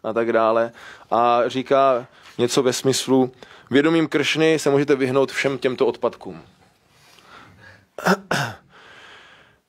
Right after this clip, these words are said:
A když se ho tam jeden in zeptá, jak, jestli je možné cestovat na jiné planety, tak Prabhupáda říká, "No ne, v tomhle těle to nejde." On říká, "Ne, ne, ne, myslím astrálně."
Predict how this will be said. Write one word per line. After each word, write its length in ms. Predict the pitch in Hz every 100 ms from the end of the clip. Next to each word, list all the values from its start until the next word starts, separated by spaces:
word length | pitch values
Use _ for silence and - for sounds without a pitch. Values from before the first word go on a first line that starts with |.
| _ _
A 420 | 110 127 131 131 123
když 160 | 127 -
se 80 |
ho 60 | 151
tam 120 | 143
jeden 200 | 139 143 143
in 140 | 143
zeptá, 300 | 139 - 151
jak, 180 | 139 143
jestli 260 | 143 139
je 60 | 143
možné 300 | 143 143 151
cestovat 420 | - 139 147 143
na 80 | 143
jiné 180 | 143 139
planety, 540 | 139 147 214 160 117 - _ _ _ _ _
tak 140 | 117
Prabhupáda 380 | 127 135 139 143
říká, 200 | 135 139
"No 120 | 143
ne, 320 | 147 127 123 117
v 40 |
tomhle 240 | 147 156
těle 200 | 165 165
to 120 | 165 180
nejde." 200 | 190 135
On 120 | 135
říká, 180 | 123 127
"Ne, 140 | 147
ne, 100 | 160
ne, 140 | 180
myslím 300 | 160 135 139
astrálně." 640 | 131 - 165 180 180 120